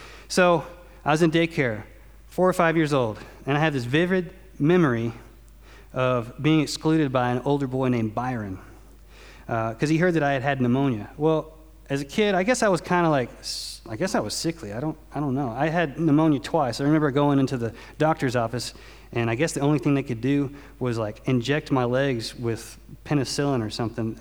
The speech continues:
They were the, the biggest shots. My parents had to hold me down, and, and then, like, I kept getting impetigo on my legs. I had, I was in, like, full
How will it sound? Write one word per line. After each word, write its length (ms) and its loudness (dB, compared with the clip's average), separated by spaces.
They 140 4
were 120 4
the, 120 -4
the 280 -4
biggest 340 0
shots. 400 -2
My 120 0
parents 280 -2
had 100 -4
to 60 -4
hold 220 -2
me 120 2
down, 440 -4
and, 460 0
and 100 2
then, 160 4
like, 200 0
I 80 2
kept 240 -4
getting 300 2
impetigo 600 0
on 140 0
my 100 -2
legs. 380 -8
I 60 -4
had, 240 -6
I 80 -2
was 120 0
in, 80 2
like, 200 -4
full 760 0